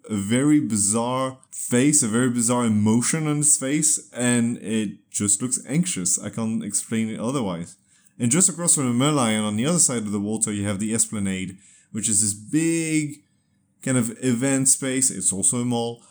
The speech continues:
uh, where you have a lot of concerts. When we were there, there was some jazz playing. Uh, we tried to catch a concert. We weren't able to do so, but it's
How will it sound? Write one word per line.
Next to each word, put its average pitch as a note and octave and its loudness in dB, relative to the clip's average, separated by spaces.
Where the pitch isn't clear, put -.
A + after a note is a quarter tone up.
uh, G#2+ 0
where G#2+ 0
you A2 0
have G#2+ 0
a G#2 2
lot A2+ 0
of A2 -4
concerts. A#2+ -2
When B2 0
we C#3+ -2
were C#3 -2
there, B2 0
there A2 0
was G2+ 2
some G2+ 0
jazz B2+ 0
playing. B2+ -6
Uh, G#2 -6
we G#2 -4
tried D#3 -4
to D3+ -8
catch C3 -4
a A#2+ -10
concert. A#2 -4
We A2 -6
weren't G#2+ -6
able G#2+ -4
to G#2+ -6
do A2 -2
so, G#2 -4
but G#2 -8
it's - -6